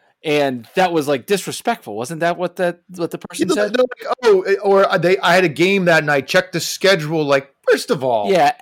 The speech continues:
Speaker 1: F
Speaker 2: y-,
Speaker 1: off.
Speaker 2: you're on the, you're not playing. So, <laughs> like, let's pump the brakes. Everybody's busy in life.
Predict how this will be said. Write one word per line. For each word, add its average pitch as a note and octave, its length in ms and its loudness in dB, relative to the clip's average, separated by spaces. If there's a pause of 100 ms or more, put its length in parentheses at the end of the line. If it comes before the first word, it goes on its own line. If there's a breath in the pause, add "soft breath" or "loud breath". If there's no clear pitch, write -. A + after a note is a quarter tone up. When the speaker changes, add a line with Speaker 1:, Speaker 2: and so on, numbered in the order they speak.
(140)
Speaker 1:
F G3 60 -8
Speaker 2:
y-, B2+ 60 -2
Speaker 1:
off. F#3+ 320 -4
Speaker 2:
you're F4+ 480 -4
on C#4+ 80 2
the, G#3 220 2
you're C#4 120 0
not D#4+ 280 2
playing. D#3 600 0
So, - 220 -2
<laughs> - 0 -
like, A#3+ 360 0
let's - 440 0 (160)
pump C4 320 -2
the G#3 100 2
brakes. A#2 340 -2 (100)
Everybody's B3 560 2
busy B2+ 400 -2
in A#2+ 100 -8
life. G2+ 220 -12